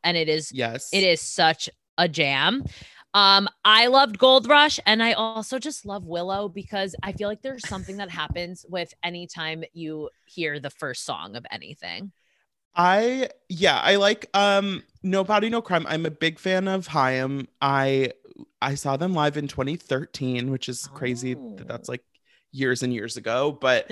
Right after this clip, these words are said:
Speaker 1: <laughs>
Speaker 2: um, I also like Gold Rush. The thing is, yeah, it's a very specific vibe. It's mostly kind of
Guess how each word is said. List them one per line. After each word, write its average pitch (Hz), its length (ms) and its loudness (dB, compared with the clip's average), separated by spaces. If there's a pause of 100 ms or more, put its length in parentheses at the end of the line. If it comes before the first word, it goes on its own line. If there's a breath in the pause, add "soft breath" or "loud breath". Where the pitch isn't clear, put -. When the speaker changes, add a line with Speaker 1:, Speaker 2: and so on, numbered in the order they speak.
(240 loud breath)
Speaker 1:
<laughs> - 240 -10
Speaker 2:
um, 160 300 4 (120)
I 165 100 8
also 175 240 4
like 233 160 2
Gold 185 180 2
Rush. 175 220 2 (100)
The 208 160 0
thing 233 220 -2
is, 285 240 -4 (100)
yeah, 160 380 2
it's 170 180 -2
a 202 60 -2
very 202 300 2
specific 180 600 -4
vibe. 123 560 2
It's - 220 -6
mostly 156 480 -2
kind 165 300 0
of 156 180 2